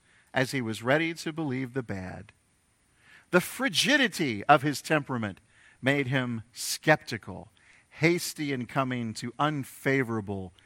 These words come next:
conclusions." How'd you like that written about you? Hey, one of my favorite teachers,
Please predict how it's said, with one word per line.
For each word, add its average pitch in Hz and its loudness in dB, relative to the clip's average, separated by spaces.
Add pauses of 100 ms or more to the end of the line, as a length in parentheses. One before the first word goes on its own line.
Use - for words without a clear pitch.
(240)
conclusions." 104 -8
How'd 127 -6
you 123 -4
like 107 -2
that 110 0
written 98 -10
about 95 -12
you? 110 -16 (2250)
Hey, 175 8
one 165 4
of 160 6
my 175 6
favorite 123 0
teachers, 101 -8